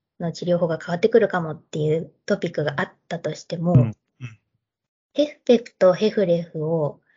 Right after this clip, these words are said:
Speaker 1: 本当に意識して診療に当たっているのかっていうような疑問が出てきまして、で、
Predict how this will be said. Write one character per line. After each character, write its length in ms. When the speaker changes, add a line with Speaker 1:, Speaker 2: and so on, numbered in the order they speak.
Speaker 1:
本 180
当 80
に 100
意 100
識 300
し 80
て 180
診 200
療 100
に 80
当 80
た 100
っ 140
て 80
い 80
る 100
の 120
か 100
っ 100
て 160
い 100
う 60
よ 120
う 20
な 100
疑 160
問 220
が 240
出 120
て 100
き 120
ま 160
し 120
て、 280
で、 200